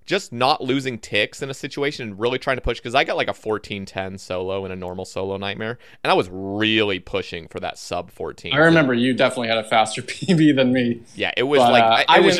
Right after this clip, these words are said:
Speaker 1: just all R N G, 'cause as long as you don't miss any
Speaker 2: Yeah.
Speaker 1: ticks, it's just R N G, and so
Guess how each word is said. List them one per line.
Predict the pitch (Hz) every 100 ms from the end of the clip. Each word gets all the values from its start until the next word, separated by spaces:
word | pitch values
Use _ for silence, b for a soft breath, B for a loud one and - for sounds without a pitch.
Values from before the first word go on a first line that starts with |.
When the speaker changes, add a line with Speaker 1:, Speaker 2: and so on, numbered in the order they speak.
| 180
Speaker 1:
just | -
all | 180 208
R | 180 156
N | 131
G, | 156
'cause | - 120
as | 127
long | 170
as | 170
you | 156
don't | 147
miss | 143 -
any | 139
Speaker 2:
Yeah. | 123 113 101 104
Speaker 1:
ticks, | 104
it's | - -
just | - 240 180 -
R | 127
N | 110
G, | 110 107
and | 98
so | 117 104